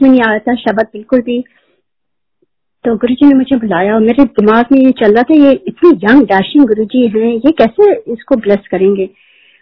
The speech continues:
और, अ, आंटी जो पैर दबा रही थी, कैसे होगा? ये थोड़ा सा डाउट चल रहा था, हर एक नई संगत को कभी-कभी होता है ये। तो मेरे साथ भी वही हो रहा था और जैसे ही,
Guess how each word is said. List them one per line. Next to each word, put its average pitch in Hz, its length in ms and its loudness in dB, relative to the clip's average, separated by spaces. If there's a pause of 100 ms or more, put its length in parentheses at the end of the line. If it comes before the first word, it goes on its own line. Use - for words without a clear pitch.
(240)
और, 208 340 0 (120)
अ, 214 40 0 (480)
आंटी 240 220 2
जो 247 180 0
पैर 226 260 2
दबा 226 240 -2
रही 233 180 -4
थी, 302 160 -4
कैसे 277 340 -6
होगा? 208 360 -4 (520)
ये 330 60 2
थोड़ा 370 200 0
सा - 160 -2
डाउट 214 300 -2
चल 185 160 -6
रहा 190 160 -6
था, 208 260 -8
हर 254 140 -4
एक 247 280 -4
नई 220 260 0
संगत 202 360 -4
को 220 60 -4
कभी-कभी 220 420 -4
होता 220 360 -4
है 170 100 -2
ये। 185 160 -6 (500)
तो 226 260 -2 (580)
मेरे 254 160 2
साथ 254 200 0
भी 247 140 -2
वही 233 180 2
हो 247 120 -2
रहा 190 180 -6
था 202 180 -10
और 202 100 -2
जैसे 247 360 0
ही, 349 120 6